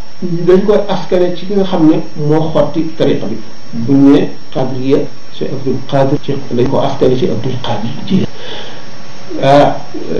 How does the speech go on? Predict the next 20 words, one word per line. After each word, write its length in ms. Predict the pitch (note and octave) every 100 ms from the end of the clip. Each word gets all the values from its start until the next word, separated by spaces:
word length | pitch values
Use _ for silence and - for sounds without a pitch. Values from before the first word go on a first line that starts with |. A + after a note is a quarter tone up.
| - -
buñ 280 | C#3+ D#3+
ne 120 | D#3 D#3
Tijaani, 600 | C#3+ C#3+ B2+ C#3 F#3+ - - -
dañ 160 | B2+ C3+
ko 100 | D3
askane 320 | A#2+ C3 B2
ci 80 | A#2+ -
Cheikh 100 | C3
Ahmadu 280 | A#2+ B2 C3+ -
Tijaani. 420 | D3 C#3+ A#2 A2+ A2 A#2
Buñ 220 | D3+ D#3+
ne 60 | D#3+ D#3+
kii 220 | C#3+ C#3
Chazali 560 | - F3 C#3+ C#3+ B2+ C#3
la, 100 | D#3
dañ 200 | A#2+ -
ko 100 | -
askane 320 | B2+ - B2+
ci 220 | C3+ D3 -
Cheikh 160 | D#3